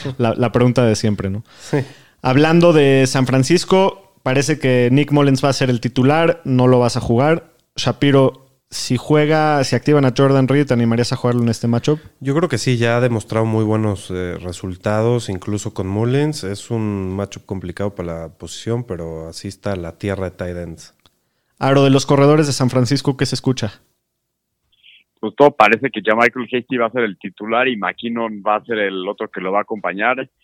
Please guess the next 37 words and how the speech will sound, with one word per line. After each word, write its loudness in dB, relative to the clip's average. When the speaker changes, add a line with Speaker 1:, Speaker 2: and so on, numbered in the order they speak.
Speaker 3:
Y -6
pues -12
la 6
verdad 8
está -2
muy -4
bueno -2
el -4
matchup. -6
Green -6
Bay -2
es -8
el -6
matchup -8
más -4
fácil -4
contra -4
corredores -2
para -8
fantasy, -4
entonces -6
a -8
Hasty -6
hay 0
que -16
jugarlo -2
como -8
un -12
corredor -2
dos 0
y -6
a 0
McKinnon -2
puede 2
ser -8
un -10
buen -2